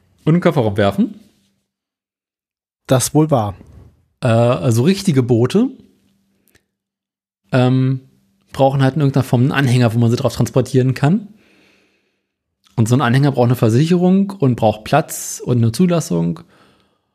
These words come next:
Speaker 1: Und, äh, so ein Anhänger braucht im Allgemeinen auch ein Fahrzeug, wo man ihn vorne festma-, wo man ihn dran festmachen kann.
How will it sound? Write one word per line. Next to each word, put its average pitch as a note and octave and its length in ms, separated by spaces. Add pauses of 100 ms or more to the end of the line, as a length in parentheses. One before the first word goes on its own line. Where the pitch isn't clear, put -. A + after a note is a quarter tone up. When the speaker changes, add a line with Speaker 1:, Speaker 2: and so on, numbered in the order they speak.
(580)
Speaker 1:
Und, C3 540
äh, C3 440
so A#2+ 100
ein - 60
Anhänger D#3+ 360
braucht C#3 280
im D3+ 60
Allgemeinen C#3 460
auch B2+ 80
ein B2 80
Fahrzeug, D3+ 460
wo C#3+ 40
man C3 120
ihn A#2+ 60
vorne C3+ 200
festma-, - 380
wo C3+ 40
man A#2+ 140
ihn B2 80
dran A#2+ 140
festmachen B2 420
kann. C#3+ 340